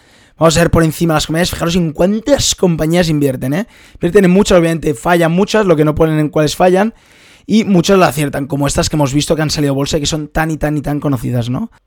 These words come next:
Aquí tienen Vox, por ejemplo, Blue Apron, también muy conocida de,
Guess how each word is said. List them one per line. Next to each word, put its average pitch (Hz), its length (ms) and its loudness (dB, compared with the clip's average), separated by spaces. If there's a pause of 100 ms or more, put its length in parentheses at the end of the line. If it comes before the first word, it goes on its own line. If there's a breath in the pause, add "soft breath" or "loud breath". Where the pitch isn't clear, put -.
(200)
Aquí 175 200 2
tienen 160 480 4
Vox, 233 320 6
por 180 160 4
ejemplo, 220 600 2 (340 soft breath)
Blue 185 380 8
Apron, 185 260 4
también 175 240 2
muy 170 120 2
conocida 165 420 0
de, 151 320 2